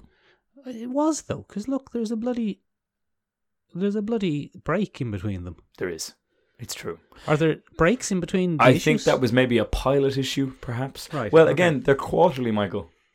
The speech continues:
Speaker 2: So, uh, you know, they're very far, few and far between.
Speaker 1: Yeah. Well, anyway, look, I read the first issue and I thought, "That's pretty good." It was, it's
Speaker 2: Yeah,
Speaker 1: all right.
Speaker 2: that was
Speaker 1: A nice
Speaker 2: decent.
Speaker 1: little one-off comic.
Speaker 2: Yes.
Speaker 1: Um, I've read quite a few comics set in this kind of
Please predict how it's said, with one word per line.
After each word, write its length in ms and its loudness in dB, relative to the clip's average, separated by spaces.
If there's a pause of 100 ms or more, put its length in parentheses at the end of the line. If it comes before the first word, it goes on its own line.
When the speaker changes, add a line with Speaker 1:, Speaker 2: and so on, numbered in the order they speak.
(240)
Speaker 2:
So, 380 -4
uh, 40 -8 (160)
you 160 -8
know, 100 -4
they're 140 -4
very 180 2
far, 420 2
few 220 -6
and 100 -4
far 200 2
between. 400 -2
Speaker 1:
Yeah. 40 -8 (520)
Well, 280 0
anyway, 320 -2
look, 260 -8 (120)
I 80 -4
read 220 0
the 80 -6
first 260 -6
issue 260 -8 (200)
and 80 -10
I 20 -10
thought, 220 -6 (180)
"That's 200 -6
pretty 240 -10
good." 340 -8 (160)
It 80 -6
was, 240 -4 (100)
it's 140 2
Speaker 2:
Yeah, 0 -
Speaker 1:
all 140 4
right. 100 4
Speaker 2:
that 60 8
was 140 2
Speaker 1:
A 100 -2
nice 240 2
Speaker 2:
decent. 120 0
Speaker 1:
little 180 -2
one-off 280 -4
comic. 240 -2
Speaker 2:
Yes. 260 -10 (240)
Speaker 1:
Um, 200 -4 (220)
I've 200 -4
read 160 0
quite 200 0
a 40 0
few 540 -2 (340)
comics 600 -8 (320)
set 360 -2
in 140 -4
this 160 -8
kind 200 -8
of 200 -10